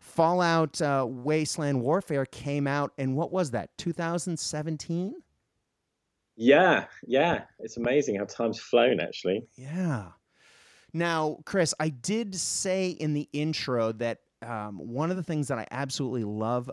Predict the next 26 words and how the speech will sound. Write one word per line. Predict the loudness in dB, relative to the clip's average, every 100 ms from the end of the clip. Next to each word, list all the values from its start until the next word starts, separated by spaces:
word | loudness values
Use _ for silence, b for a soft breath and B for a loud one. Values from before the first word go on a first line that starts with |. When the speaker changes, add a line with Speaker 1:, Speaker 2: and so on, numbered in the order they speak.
| -8
Speaker 1:
about | -6 -6 -6 -8 -12
Fallout, | -6 -2 -2 -2 -6 -8 -10 -12 -12
um, | -12 -10 -10 -12 -12 -14 -16 _ -6
is | -2 -2 -6 -12
the, | -10 -4 -2 0 -2 -4 b b b
is | -4
the | -2 0
artificial | 0 2 0 0 -2
intelligence | -2 -2 -2 0 0 -2 -4
system, | -6 -6 -8 -4
that | -4 -4 -8 b b -6
it's | -2
not | 0 2 2
only | 2 0
something | -2 -4 -2 -2
that |
you | -4
can | -4 -4
play | -4 -4
solo, | -4 0 2 2 0
it's | -2 -6
something | -6 -4 -4
that | -4 -6
you | -6
can | -4 -6
play, | -8 -6 -2 -2 -2 -6